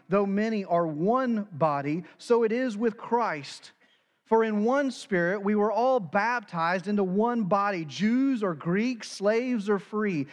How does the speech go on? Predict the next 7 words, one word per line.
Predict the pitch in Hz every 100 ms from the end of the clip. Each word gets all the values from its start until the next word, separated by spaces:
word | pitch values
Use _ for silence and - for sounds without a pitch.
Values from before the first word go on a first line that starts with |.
| - -
and | 190 196 -
all | 233 294 254 170 165 214 - -
were | 202
made | 196 240 262 208
to | 226
drink | 170 180 233 196 185 -
of | 196 170